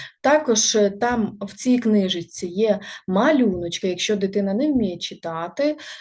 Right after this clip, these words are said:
е, то вона може самостійно по малюночках подивитися, як діяти в певній тій чи тій ситуації, в якій вона, кризовій ситуації, в якій вона опинилася. А також поради для батьків та освітян, що можна робити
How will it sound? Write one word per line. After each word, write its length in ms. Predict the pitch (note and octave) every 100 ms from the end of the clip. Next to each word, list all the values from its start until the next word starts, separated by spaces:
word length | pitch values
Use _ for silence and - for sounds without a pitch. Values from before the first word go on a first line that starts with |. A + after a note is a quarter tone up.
| -
е, 200 | G#3 G3
то 140 | G3 G3+
вона 200 | G3+ A3+
може 220 | A3 G#3
самостійно 560 | A3 G#3+ G#3 B3+ A3+
по 140 | A3 A#3+
малюночках 760 | B3+ A#3+ F#3+ E3 - - D#3+
подивитися, 580 | - F3 F3+ C#4 B3+ G3
як 280 | F#3+ G3+ F3
діяти 440 | F#3+ A3+ D4 C4
в 140 | G#3 -
певній 440 | F3 F#3+ G#3 G3+
тій 260 | G3 G3 G3+
чи 280 | - F3
тій 260 | D#3+ - F#3
ситуації, 720 | F#3 - E3+ F3 G#3+ G#3+ F#3+
в 20 |
якій 300 | E3+ E3 G3
вона, 220 | F#3+ F3 E3+
кризовій 440 | G3 F3 E3 D#3+
ситуації, 640 | - - E3+ A#3+ C#4 G3+
в 40 | E3+
якій 300 | E3 G3+ G3
вона 320 | F#3+ F#3 F#3
опинилася. 680 | F#3 F3 E3+ D#3+ D#3+ D#3+ - - - -
А 100 | F#3+
також 320 | A#3 C4 -
поради 480 | - G3+ G#3 G3+ F#3+
для 280 | E3 F#3 F3+
батьків 720 | D#3+ D#3 - - G3 D4 D#4 -
та 120 | F#3+
освітян, 720 | E3+ - E3 - G3+ C#4+ D4
що 440 | - - B3 A#3+
можна 420 | G3+ F3 F#3 E3+ D#3+
робити 640 | D#3 D#3+ A3 C#4+ G#3